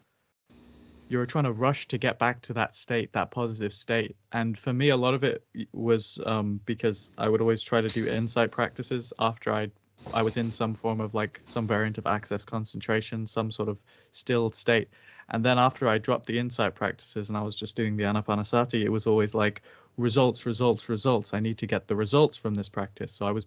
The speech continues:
I would be trying to get there as quickly as I could. And of course it backfires, because if you just relax and you allow the feelings to come about and you just do the technique,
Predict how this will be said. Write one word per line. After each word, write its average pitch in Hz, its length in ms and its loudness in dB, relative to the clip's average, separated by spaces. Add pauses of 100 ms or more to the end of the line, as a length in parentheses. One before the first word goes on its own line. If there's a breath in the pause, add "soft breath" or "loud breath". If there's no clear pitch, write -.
(160)
I 107 80 2
would 104 80 -2
be 107 120 -4
trying 123 380 2
to 110 100 -8
get 117 200 0
there 104 140 0
as 104 100 -6
quickly - 360 -4
as 98 120 -4
I 104 80 -4
could. 120 300 -2 (440 soft breath)
And 110 240 0 (160)
of 113 140 -2
course 127 260 2
it 104 80 0
backfires, 110 720 0 (240)
because 113 260 -2
if 117 120 -2
you 123 60 0
just 117 200 -2
relax 110 400 2
and 110 80 -2
you 107 100 0
allow 107 220 2
the 101 80 -4
feelings 107 320 -4
to - 40 -8
come 107 140 -4
about 107 260 2
and 104 100 -4
you 101 100 -4
just - 400 -4
do 113 320 2
the 101 120 0
technique, 110 680 -2